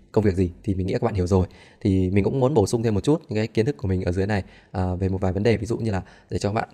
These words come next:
thêm, thêm, thêm nhiều ý hay hơn, đó là F E cần phải học và biết những cái gì là rất, rất là nhiều. Thì, ờ, mình có nói qua, mình sẽ gạch một vài ý chính ở đây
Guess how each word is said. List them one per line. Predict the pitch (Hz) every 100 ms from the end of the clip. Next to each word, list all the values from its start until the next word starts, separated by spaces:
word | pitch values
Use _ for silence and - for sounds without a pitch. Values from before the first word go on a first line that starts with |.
| - -
thêm, | - 123 117 - -
thêm, | 110
thêm | 110
nhiều | 107 95
ý | 104 127
hay | - 123
hơn, | 131 127
đó | 104
là | 110 104 - -
F | 147
E | 151 143 147
cần | 113
phải | 117
học | 110 -
và | 95
biết | 117 151
những | 127
cái | 127
gì | 110 - - -
là | 123
rất, | 139 156
rất | 151
là |
nhiều. | 95 92 90 _ - - - - _
Thì, | 113 95
ờ, | 92 90 92 110
mình | 101
có | 95
nói | 98
qua, | - 127 117
mình | 107 92
sẽ | -
gạch | 117 - -
một | 104 -
vài | 98 95 98
ý |
chính | 107 120
ở |
đây | 127